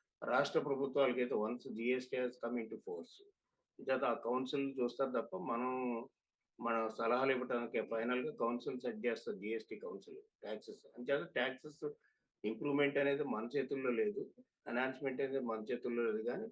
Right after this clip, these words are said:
ట్యాక్స్‌లు పెంచకుండానే ట్యాక్స్, ఓన్ ట్యాక్స్ రెవెన్యూని పెరగటానికి అవకాశాలు ఉన్నాయి. ఎంచేతంటే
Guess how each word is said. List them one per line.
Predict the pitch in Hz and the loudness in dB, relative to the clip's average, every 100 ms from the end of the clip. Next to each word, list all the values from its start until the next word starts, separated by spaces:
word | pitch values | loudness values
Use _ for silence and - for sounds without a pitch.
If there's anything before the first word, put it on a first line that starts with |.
| - - _ _ | -12 -20 _ _
ట్యాక్స్‌లు | 110 139 147 170 | 0 0 2 0
పెంచకుండానే | 156 143 135 131 143 147 147 196 - | 4 2 2 0 2 2 0 -2 -2
ట్యాక్స్, | 135 139 131 - 147 123 117 110 | 0 2 -2 -6 -2 2 4 6
ఓన్ | 117 143 | 6 6
ట్యాక్స్ | 151 135 - | 4 2 2
రెవెన్యూని | 127 120 120 127 - | -2 0 0 -2 -2
పెరగటానికి | 143 123 127 135 147 - | 0 0 0 -2 0 -2
అవకాశాలు | 123 113 147 131 113 | -2 0 -2 0 -2
ఉన్నాయి. | 107 95 90 | -2 -6 -8
ఎంచేతంటే | 104 139 131 139 | -4 -4 -4 -6